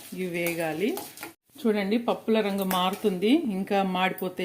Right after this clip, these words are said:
లేకపోతే ఇప్పటికి మనము పచ్చిమిరపకాయలు ఒక మూడు కట్ చేసుకున్నాను సన్నగా, అవి కొంచెం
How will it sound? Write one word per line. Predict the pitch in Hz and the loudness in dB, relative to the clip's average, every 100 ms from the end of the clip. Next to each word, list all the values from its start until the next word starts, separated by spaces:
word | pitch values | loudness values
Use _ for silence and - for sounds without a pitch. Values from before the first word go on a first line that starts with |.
| 175 | -4
లేకపోతే | 165 - - 254 320 - 160 - | -4 -6 0 2 2 -2 -12 -12
ఇప్పటికి | - 214 - 339 415 - - - - | -4 -4 0 0 -2 -10 -20 -14 -6
మనము | 185 190 269 - - - - - - - - | -4 0 0 -2 -8 -8 -8 -8 -6 -2 2
పచ్చిమిరపకాయలు | 196 185 254 254 - 214 196 226 240 | 2 4 6 6 6 4 6 6 4
ఒక | - 220 156 185 202 | 2 0 0 -2 0
మూడు | 208 214 359 - | 4 6 6 2
కట్ | 190 151 | -2 0
చేసుకున్నాను | 196 - - 180 175 220 254 | -2 -2 -2 -2 0 2 2
సన్నగా, | 185 170 175 170 311 415 - - - - - - - - - - - - - - - - - 175 | 2 2 2 4 4 2 -2 -2 -2 -2 0 0 0 0 -2 -2 -2 -2 -2 0 -2 0 0 2
అవి | 175 175 175 | 2 2 2
కొంచెం | 190 196 | 2 0